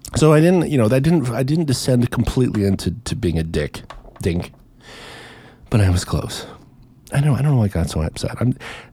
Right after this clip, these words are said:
th-, it's good training ground. Everyone should go to McDonald's during, like, the busiest lunch hour, just, just to, you know, kind of practice your, your, your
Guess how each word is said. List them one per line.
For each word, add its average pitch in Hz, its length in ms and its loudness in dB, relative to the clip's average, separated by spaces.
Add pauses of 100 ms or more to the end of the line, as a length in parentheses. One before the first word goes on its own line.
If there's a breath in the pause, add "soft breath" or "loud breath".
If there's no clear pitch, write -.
th-, 185 160 -2
it's - 120 -4
good 247 140 0
training 220 300 2
ground. 90 260 2
Everyone 196 220 2
should 180 140 -2
go 151 160 2
to 160 60 0
McDonald's 117 600 2
during, 98 420 2
like, - 340 -6
the 101 80 2
busiest 110 540 0
lunch 107 300 2
hour, 90 220 4
just, - 320 -2
just - 320 -2
to, 165 180 -2 (440 loud breath)
you 156 100 0
know, 131 180 2
kind 139 200 0
of 123 80 0
practice - 500 -2
your, 104 200 2
your, 101 560 -2
your 90 460 -2